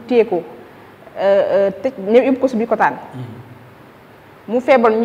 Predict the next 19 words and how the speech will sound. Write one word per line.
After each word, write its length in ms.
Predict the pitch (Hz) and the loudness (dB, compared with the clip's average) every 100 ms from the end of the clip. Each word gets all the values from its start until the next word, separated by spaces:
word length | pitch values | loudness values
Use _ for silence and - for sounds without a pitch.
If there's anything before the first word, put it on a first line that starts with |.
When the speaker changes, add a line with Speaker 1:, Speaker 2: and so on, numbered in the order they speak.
| 254 | 2
Speaker 1:
yóbbuwaat 240 | 220 233 | 2 2
ko 80 | 220 | 0
hôpital. 300 | 214 196 165 | -4 0 0
Speaker 2:
Mhm. 240 | - - - - - | -2 -12 -16 -16 -8
Speaker 1:
Te 80 | 247 | -2
dara 240 | 220 294 | 2 2
yënguwut 460 | 269 262 226 196 - | 4 2 2 0 -2
ba 140 | 190 | 2
nii, 200 | 262 269 | 4 4
nii, 140 | 247 233 | 4 2
nii 140 | 220 | 0
may 120 | 214 208 | -4 -4
wax 160 | 202 | -6
ak 80 | 208 185 | -6 -6
yow. 180 | 160 - | -6 -8
Speaker 2:
Mhm. 200 | 123 117 | -12 -6
Speaker 1:
Lan 160 | 254 277 | -4 -2
moo, 160 | 240 | -2
lan, 220 | 220 285 | -2 -4